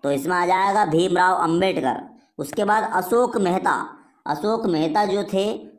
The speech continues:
रिक्त स्थान पार्टी से संबंधित थे वो, तो इसमें आ जाएगा प्रजा सोशलिस्ट पार्टी। तो अब इनको लिखना कैसे है तो मैं आपको बताऊँ, बताता हूँ। तो बच्चों आप यहाँ पर देख सकते हो ये खाली स्थानों की पूर्ति के सारे के सारे क्या है, अ,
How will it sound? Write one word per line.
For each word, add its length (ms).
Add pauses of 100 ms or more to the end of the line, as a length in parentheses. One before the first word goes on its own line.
रिक्त 280
स्थान 280
पार्टी 400
से 140
संबंधित 560
थे 120
वो, 140 (380)
तो 60
इसमें 280
आ 100
जाएगा 420
प्रजा 480
सोशलिस्ट 540
पार्टी। 400
तो 140
अब 100
इनको 180
लिखना 360
कैसे 360
है 180
तो 140
मैं 120
आपको 240
बताऊँ, 520 (280)
बताता 320
हूँ। 160 (360)
तो 80
बच्चों 260
आप 120
यहाँ 180
पर 80
देख 200
सकते 320
हो 480
ये 100
खाली 320
स्थानों 280
की 60
पूर्ति 360
के 120
सारे 340
के 120
सारे 280
क्या 180
है, 260
अ, 720